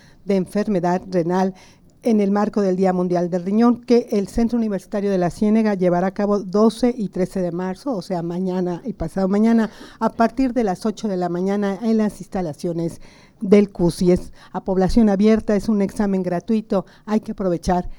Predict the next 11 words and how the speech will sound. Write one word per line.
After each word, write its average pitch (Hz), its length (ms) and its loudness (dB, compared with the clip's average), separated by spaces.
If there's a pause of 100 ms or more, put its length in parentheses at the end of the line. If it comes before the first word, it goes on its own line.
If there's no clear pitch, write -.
(160)
esta 208 380 0
oportunidad, 190 680 -2
hay 202 120 -2
que 190 100 -8
estar 185 240 -2
más 190 240 -2
conscientes 190 580 -2
de 185 100 0
las 156 240 -4
enfermedades 180 800 -2 (340)
renales. 185 680 0